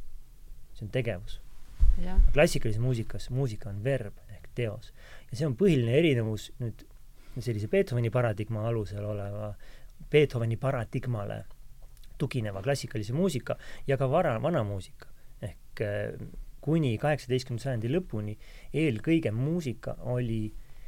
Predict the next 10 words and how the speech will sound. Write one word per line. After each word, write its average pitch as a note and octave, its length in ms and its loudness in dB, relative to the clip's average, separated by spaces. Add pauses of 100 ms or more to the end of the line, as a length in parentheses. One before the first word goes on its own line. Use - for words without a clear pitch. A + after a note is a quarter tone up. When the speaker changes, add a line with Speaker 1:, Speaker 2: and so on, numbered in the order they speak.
(280)
Speaker 1:
Euroopas A2+ 840 -2 (360)
m-, A2 640 -6
kui B2 180 -2
musitseerimine, A2+ 1000 -2
kui A#2 240 0
verb. A#2 480 -2 (280)
Ja A#2 100 -10
see - 80 -4
esteetiline D3 580 0
revolutsioon, A#2 720 -2